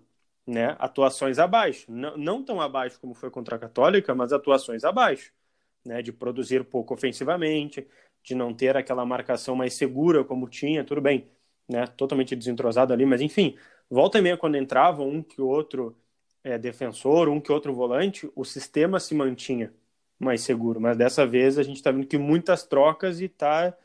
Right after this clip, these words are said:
desandando, é, to-, totalmente assim o trabalho.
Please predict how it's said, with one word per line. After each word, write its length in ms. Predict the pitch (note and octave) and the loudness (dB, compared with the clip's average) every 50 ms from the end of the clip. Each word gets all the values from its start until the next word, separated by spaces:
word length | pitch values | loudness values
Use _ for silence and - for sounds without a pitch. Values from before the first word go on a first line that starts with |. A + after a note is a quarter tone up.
| _ _ _ _ _ _ _ | _ _ _ _ _ _ _
desandando, 800 | B2+ A#2 A#2+ C#3+ D#3 E3+ D#3+ C#3 C3+ C#3 D3 E3 E3 F3 E3+ E3+ _ _ _ _ _ _ _ - | -14 -6 -2 0 0 0 2 2 2 2 0 -2 -4 -6 -6 -8 _ _ _ _ _ _ _ -10
é, 260 | B2+ B2 A#2+ A#2 A2+ | -6 -6 -4 -6 -6
to-, 300 | - _ _ C3 A#2 - | -8 _ _ -14 -14 -6
totalmente 560 | _ - C3 C3+ E3 E3 D#3+ D3 D#3 D3+ D#3+ | _ -2 2 4 4 4 4 4 2 0 -2
assim 180 | D3+ - - D3 | -4 -2 -4 -4
o 60 | C#3+ | 0
trabalho. 500 | - F3+ F#3 E3 D3 C3 B2 A#2 A#2 | 2 2 4 6 4 4 4 2 -4